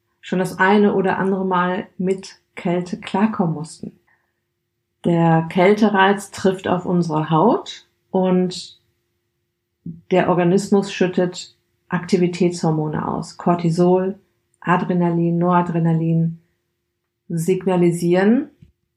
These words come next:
da ist irgendwas los, da ist irgendwie Gefahr im Verzug, es ist ein ganz alter Reiz, es ist ein bekannter, aber es ist irgendwie, ja, dem ist kalt.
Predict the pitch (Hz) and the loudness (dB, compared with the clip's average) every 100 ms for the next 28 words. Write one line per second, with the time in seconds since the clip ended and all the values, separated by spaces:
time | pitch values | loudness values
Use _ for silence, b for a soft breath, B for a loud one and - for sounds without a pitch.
0 | _ - 190 - 262 - 226 233 208 202 | _ -8 -6 -4 -6 0 2 4 4 2
1 | 202 - _ _ _ _ _ _ _ - | -2 -16 _ _ _ _ _ _ _ -4
2 | 175 170 160 - - - 196 - 214 208 | 2 2 0 -8 -8 -6 -4 0 2 4
3 | 240 240 - 185 - - 262 320 285 247 | 2 0 -4 -4 -4 -4 -4 -4 -6 -6
4 | 240 - 240 247 - 165 190 202 180 170 | -6 0 2 2 -2 -4 -4 -2 -4 -2
5 | 175 165 - 233 277 240 226 220 220 - | -4 -4 -2 0 0 0 2 2 0 -2
6 | 170 160 160 175 165 - 208 233 226 208 | -10 -10 -8 -6 -6 -2 0 2 2 -2
7 | - 170 170 - - 220 220 - _ _ | -2 -2 -4 -6 -4 -2 -4 -12 _ _
8 | _ _ _ _ _ _ 220 254 277 262 | _ _ _ _ _ _ 2 2 2 0
9 | 240 214 214 220 220 - _ _ _ _ | 0 2 4 4 2 -4 _ _ _ _
10 | _ _ _ _ 220 202 165 170 - - | _ _ _ _ -2 0 -2 -8 -10 -4
11 | 185 175 - 269 196 147 - | -2 -2 -2 0 0 0 -6